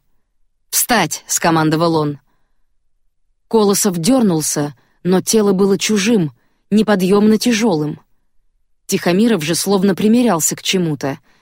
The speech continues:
Продолжая держать Колосова под прицелом, чуть отступил, потом приблизился, потом шагнул вправо. Он все время косился на Балмашова, лежащего на полу. Колосов внезапно понял.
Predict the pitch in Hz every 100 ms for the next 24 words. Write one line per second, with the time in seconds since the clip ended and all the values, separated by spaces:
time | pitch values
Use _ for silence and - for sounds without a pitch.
0 | _ _ - 180 185 170 208 196 175 175
1 | 190 175 - 208 185 - 175 175 - 180
2 | - 233 233 160 147 _ _ - 254 208
3 | 180 - 180 - 160 202 185 _ _ _
4 | - 240 - 247 240 214 214 151 147 -
5 | 143 139 _ _ _ _ _ - 196 -
6 | 214 214 247 196 196 196 - 175 147 143
7 | - 160 _ _ _ _ - 185 - -
8 | 196 240 196 156 170 - 202 - 190 175
9 | 185 180 - 226 175 151 - _ 196 208
10 | 190 190 - 190 190 190 202 180 147 147
11 | _ _ _ _ _ _ _ _ _ _
12 | - 220 196 - 185 175 196 180 196 -
13 | 196 - 208 151 156